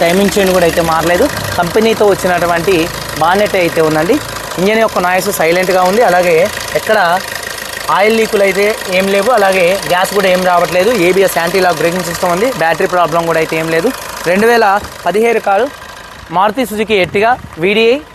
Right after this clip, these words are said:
లిమిటెడ్ ఎడిషన్ అండి. టా-, టాప్ ఎండ్ వేరియంట్ కిందకే వస్తుంది దాదాపుగా చూసుకున్నట్లయితే. ఈ కారు కాస్ట్ ఆరు లక్షల నలభై ఐదు వేల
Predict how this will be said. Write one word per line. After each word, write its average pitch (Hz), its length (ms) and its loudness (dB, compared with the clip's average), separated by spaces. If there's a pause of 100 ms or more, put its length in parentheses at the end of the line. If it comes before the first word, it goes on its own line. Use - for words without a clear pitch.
(200)
లిమిటెడ్ 220 360 0 (120)
ఎడిషన్ 202 360 -2
అండి. 202 220 0
టా-, 160 400 2 (200)
టాప్ 180 240 0
ఎండ్ 233 140 0
వేరియంట్ 214 380 2
కిందకే 202 280 -2
వస్తుంది 160 260 -6
దాదాపుగా 160 420 0
చూసుకున్నట్లయితే. 160 640 -4 (360)
ఈ 220 120 2
కారు 233 220 2
కాస్ట్ 208 220 0 (120)
ఆరు 214 180 2
లక్షల 214 280 -4
నలభై 190 260 0
ఐదు 190 140 -2
వేల 190 80 0